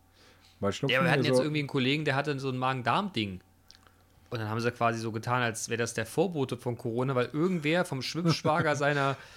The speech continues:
Speaker 2: seiner zwölften Cousine gehört hat,
Speaker 1: Ja.
Speaker 2: dass wenn man Magen-Darm hat, wäre das auch ein Vorbote von Corona. Dann haben sie plötzlich alle <laughs>
Speaker 1: Ja.
Speaker 2: gedacht, „Leute, ey,
Speaker 1: Äh.
Speaker 2: chillt mal.“
Speaker 1: Ja, ja, ke-, keine Ahnung.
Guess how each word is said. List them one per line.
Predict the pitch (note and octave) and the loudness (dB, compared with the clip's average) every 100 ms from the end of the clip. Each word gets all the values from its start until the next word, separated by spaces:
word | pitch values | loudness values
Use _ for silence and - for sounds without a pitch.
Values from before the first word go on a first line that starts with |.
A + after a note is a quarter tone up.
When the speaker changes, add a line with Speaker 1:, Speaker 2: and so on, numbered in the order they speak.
| - | -14
Speaker 2:
seiner | - C#3 C3+ B2 | 0 2 2 0
zwölften | - D#3 G3 - F3+ | 4 6 6 2 -4
Cousine | - D#3+ D#3+ A3+ D#3+ | 0 0 0 2 4
gehört | C#3 C#3+ C#3 C3 | 6 8 8 6
hat, | C3+ F3 | 4 2
Speaker 1:
Ja. | A2+ - - - - | 0 -12 -20 -6 2
Speaker 2:
dass | D3+ - | 2 4
wenn | D3 | 2
man | D3 C#3+ | 2 2
Magen-Darm | C3+ C#3 D3+ C3+ D#3+ F#3 | 2 4 4 4 4 4
hat, | D#3+ | 2
wäre | C3 | 2
das | D#3 | 0
auch | - F#3 | 2 2
ein | F#3 | 2
Vorbote | - C#3 C3 B2 B2 | 2 2 4 0 -2
von | A#2 B2 | 0 -2
Corona. | A#2 A#2+ A2+ A2+ | 0 -2 0 0
Dann | A#2+ | 0
haben | |
sie | D3 | 0
plötzlich | C#3+ - | -4 0
alle | D3+ | 4
<laughs> | D#3+ A3 A#3+ G#3 F3+ E3+ E3 D#3 D3 C#3 - - _ | 6 8 8 8 8 6 4 2 -2 -6 -14 -20 _
Speaker 1:
Ja. | D#3 C3+ C#3+ - - | -8 -8 -8 -12 -12
Speaker 2:
gedacht, | - - G2+ | -14 -12 -6
„Leute, | G#2+ C3 G#2+ | -2 0 0
ey, | G2 G2 G2 F#2 _ _ _ _ | -2 -4 -6 -8 _ _ _ _
Speaker 1:
Äh. | G#2+ C3+ B2 G2+ | -4 0 2 4
Speaker 2:
chillt | - G2+ | 4 4
mal.“ | G2 F#2 - - - - - _ _ | 2 -2 -10 -20 -20 -20 -20 _ _
Speaker 1:
Ja, | A#2 - _ - - | -10 -10 _ -20 -8
ja, | A2+ A#2 - - _ _ - - - | -4 -4 -6 -20 _ _ -20 -20 -12
ke-, | - A#2+ - | -10 -10 -6
keine | B2+ C3+ | -4 -2
Ahnung. | D#3 F3+ F2 | -2 -4 -6